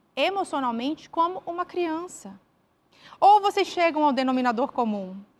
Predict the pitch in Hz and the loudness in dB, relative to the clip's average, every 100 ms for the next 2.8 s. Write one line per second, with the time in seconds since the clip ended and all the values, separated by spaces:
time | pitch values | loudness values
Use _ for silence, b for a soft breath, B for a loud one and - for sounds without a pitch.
0 | b _ - 269 294 262 226 - - _ | b _ -2 0 4 6 6 2 -10 _
1 | _ _ _ _ _ _ - 285 294 269 | _ _ _ _ _ _ -2 0 0 0
2 | 247 240 220 214 - 262 220 | 0 -2 -4 -6 -2 0 0